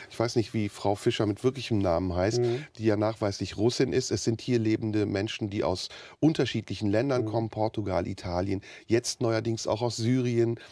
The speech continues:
Speaker 1: aus dem Nahen Osten. Das ist für mich Deutschland, ein Deutschland der
Speaker 2: Mhm.
Speaker 1: Vielfalt, ein Deutschland des friedlichen und toleranten Umgangs miteinander und nicht ein starrköpfiges Deutschland,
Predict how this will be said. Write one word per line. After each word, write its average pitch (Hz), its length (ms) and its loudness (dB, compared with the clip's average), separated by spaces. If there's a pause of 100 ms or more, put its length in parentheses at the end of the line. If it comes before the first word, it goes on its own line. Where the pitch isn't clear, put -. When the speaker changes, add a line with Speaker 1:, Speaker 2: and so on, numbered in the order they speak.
(120)
Speaker 1:
aus 117 180 0
dem 117 180 2
Nahen 107 220 2
Osten. 107 360 -2
Das 139 200 0
ist 160 80 -4
für - 140 2
mich 98 200 -2
Deutschland, 98 520 -2
ein 117 100 0
Deutschland 117 340 -2
der 101 80 0
Speaker 2:
Mhm. 110 40 -4
Speaker 1:
Vielfalt, 131 640 -2 (340)
ein 113 140 0
Deutschland 117 420 0
des 107 100 -6
friedlichen 139 560 -2
und 117 100 2
toleranten 107 540 0
Umgangs 113 480 2
miteinander 87 640 -2 (360)
und - 140 2
nicht 143 240 2
ein 117 120 2
starrköpfiges 110 960 -2
Deutschland, 101 520 0